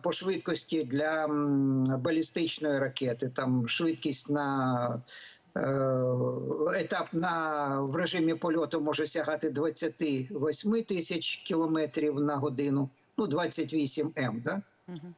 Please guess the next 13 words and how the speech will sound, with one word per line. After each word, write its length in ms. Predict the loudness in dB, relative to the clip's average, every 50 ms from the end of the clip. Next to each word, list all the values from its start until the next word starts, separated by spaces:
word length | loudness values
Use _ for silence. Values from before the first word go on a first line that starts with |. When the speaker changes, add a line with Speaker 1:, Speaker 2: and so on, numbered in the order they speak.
| _ _
Speaker 1:
А 220 | -2 -2 0 -2 -2
при 300 | -2 -2 0 0 0 0
підльоті 760 | 0 -2 0 0 0 2 2 0 0 0 0 0 0 2 0
вже 360 | 0 0 0 -2 0 0 0
вона 460 | 0 0 0 0 0 0 0 0 0
сягає 500 | 0 -2 0 0 0 0 0 0 0 0
десяти 580 | 0 0 -2 -2 -2 -2 -2 -2 -2 -2 -2 -2 -2
М. 240 | -4 -4 -4 -8 -12 -14 _ _ _ _ _ -20
Speaker 2:
Мгм. 140 | -20 -12 -4 -2
Speaker 1:
І 200 | 0 0 2 0
ракета 440 | 0 -2 0 0 -2 -2 0 -2
несе, 560 | -2 0 0 0 0 0 0 0 0 -2 -4 -4
е, 720 | -2 0 0 2 2 2 2 2 2 2 2 2 2 0 -2